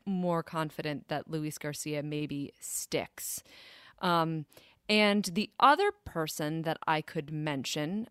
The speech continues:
uh, is Bryson Stott, because I'm gonna pick only middle infielders. It's funny, when I was on In the Deep, I, like, was supposed to just pick some players that I love, and I picked, like, <laughs> only second baseman. It was hilarious. Um,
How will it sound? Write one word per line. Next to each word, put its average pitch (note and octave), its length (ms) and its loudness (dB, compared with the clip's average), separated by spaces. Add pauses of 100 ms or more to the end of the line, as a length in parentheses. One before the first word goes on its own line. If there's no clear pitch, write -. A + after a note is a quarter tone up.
uh, E3 380 4
is F3 280 0
Bryson E3 640 0
Stott, D3+ 520 2
because F3+ 240 -2
I'm F3+ 120 -2
gonna E3 140 0
pick F3+ 240 -4 (100)
only F3+ 320 2
middle F3+ 320 2
infielders. D3 680 -6 (540)
It's - 120 -16
funny, F3 200 2
when D#3 160 2
I D#3 120 4
was D#3 240 0
on E3 240 2
In E3 240 0
the D3+ 60 -2
Deep, D#3 420 -4
I, D#3 220 4
like, D3+ 280 -4
was D3+ 100 -2
supposed - 300 -4
to D3 280 -4
just - 220 -8
pick D#3 200 -4
some D#3+ 180 -4
players D3+ 320 -2
that D3+ 100 -6
I D3+ 60 0
love, D3 300 0
and D3+ 80 -2
I C#3+ 80 -2
picked, - 320 -4
like, F#3+ 260 0
<laughs> - 60 -2
only A#3 340 6
second G#3+ 420 0
baseman. E3 540 -2 (300)
It - 80 -8
was D3+ 140 -8
hilarious. C#3+ 440 -4 (400)
Um, G3+ 280 8